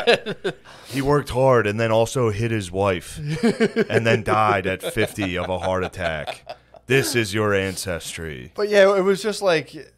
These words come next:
Speaker 1: I was listening to it. I'm like, "I don't know. Maybe it's just built into, like, people who are Irish to not do that shit." Of, like, have you ever heard an Irish person legitimately be like, "Yo, the fucking British"? You'd be like, "Dude, shut the fuck up."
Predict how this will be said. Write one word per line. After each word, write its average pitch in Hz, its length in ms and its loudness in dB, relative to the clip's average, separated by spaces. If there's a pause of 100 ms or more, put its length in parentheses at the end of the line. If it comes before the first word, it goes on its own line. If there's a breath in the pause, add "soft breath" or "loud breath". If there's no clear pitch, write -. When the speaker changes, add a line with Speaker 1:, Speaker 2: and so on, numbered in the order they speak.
(120)
Speaker 1:
I 170 80 -6
was 170 100 -6
listening 170 340 -6
to 131 140 -6
it. 127 60 -6
I'm 123 80 -10
like, 123 120 -12
"I 151 80 -8
don't 156 140 -4
know. 135 160 -6
Maybe 151 240 -8
it's 180 100 -10
just 139 200 -16
built 135 220 -2
into, 131 280 -8
like, 123 380 -8
people 131 280 -14
who 127 120 -8
are 120 120 -6
Irish 120 360 -10
to 120 80 -20 (120)
not 120 380 -12 (220)
do 120 160 -18
that 123 240 -12
shit." 127 320 -12
Of, 120 100 -20
like, 117 200 -10
have 127 120 -12
you 196 80 -8
ever 226 140 -4
heard 175 160 -4
an 135 80 -10
Irish 131 260 -4
person 143 320 -10 (100)
legitimately 139 640 -10
be 131 180 -10
like, 113 320 -6 (340 soft breath)
"Yo, 113 120 -10
the 107 80 -16
fucking 123 420 -8
British"? 120 440 -8
You'd 123 100 -18
be 135 80 -12
like, 131 120 -12
"Dude, 113 200 -16
shut - 460 -14
the 107 60 -20
fuck - 380 -18
up." 107 220 -16